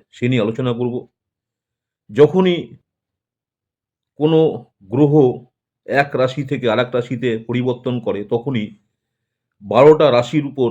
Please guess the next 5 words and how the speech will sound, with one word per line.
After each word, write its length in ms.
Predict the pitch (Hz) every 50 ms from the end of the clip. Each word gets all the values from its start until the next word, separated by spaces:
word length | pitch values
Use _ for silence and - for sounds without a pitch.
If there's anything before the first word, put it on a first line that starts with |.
| - -
তার 200 | 127 117 110 104 - - - _ _ _ _ _ _ _ _ _ _ _ -
কম 140 | 131 139 143 143
বেশি 300 | 143 139 131 - 143 131 117 113 - - _ _ _ _ _ _ _ _ -
প্রভাব 280 | 123 127 123 139 147 147 -
পড়ে। 220 | - 127 110 104